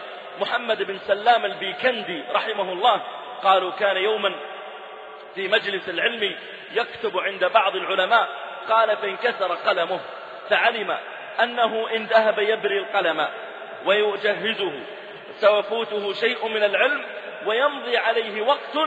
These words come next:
في بري أقلام"، فصاح وقال: "قلم بدينار"، يعني مثل الذي يشتري قلم الذي يباع بريال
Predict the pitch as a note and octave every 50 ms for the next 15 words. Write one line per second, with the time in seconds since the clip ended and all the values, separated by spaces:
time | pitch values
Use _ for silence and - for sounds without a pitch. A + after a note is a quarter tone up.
0 | C#4 - - - - - - - - B3+ B3+ A#3+ G#3+ B3+ B3 A#3 G#3+ G#3 G3+ -
1 | F#3 - - F#3 G#3 G#3+ G#3 F#3 D#3+ C#3+ - - - - - - - - - -
2 | G3 - - A3+ A3+ G3 - - F#3+ F#3 F#3 F3 - - A3+ A3 G#3 G#3 G3+ G3
3 | - - - - - B3 B3+ C4 C4 C4 B3+ C4 B3+ A#3+ A3+ B3+ B3+ - A#3+ B3
4 | A#3+ A#3+ B3+ C4 A#3+ G#3 - - - - - - - - - - - - - -
5 | - - - - - D3+ D3+ F3 F#3 F#3 G#3 G#3 G#3 G#3+ G#3 G3+ G#3 G#3+ G3+ G3+
6 | G3+ G#3+ G#3 - - G#3 G3 F#3+ F#3+ - - A3 A3 G3+ F3+ - - - - -
7 | - - - F3+ G3 G#3 G#3+ G3+ G3+ G3+ F#3+ F3+ A3 G#3+ F#3+ F3 G3 F#3+ G#3 A3
8 | A3 G#3+ G#3+ A#3 A#3+ B3